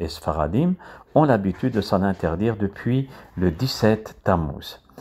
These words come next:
Il sera permis, même pour les Ashkenazim, qui est-,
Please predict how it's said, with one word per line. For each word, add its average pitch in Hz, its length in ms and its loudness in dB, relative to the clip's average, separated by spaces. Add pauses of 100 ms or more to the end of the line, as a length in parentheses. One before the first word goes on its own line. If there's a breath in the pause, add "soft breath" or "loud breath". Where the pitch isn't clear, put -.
(360 loud breath)
Il 87 80 -4
sera 101 340 2
permis, 113 440 2
même 117 300 2
pour 135 120 -4
les 110 160 2
Ashkenazim, 92 800 0 (440 loud breath)
qui 90 160 2
est-, 110 200 -2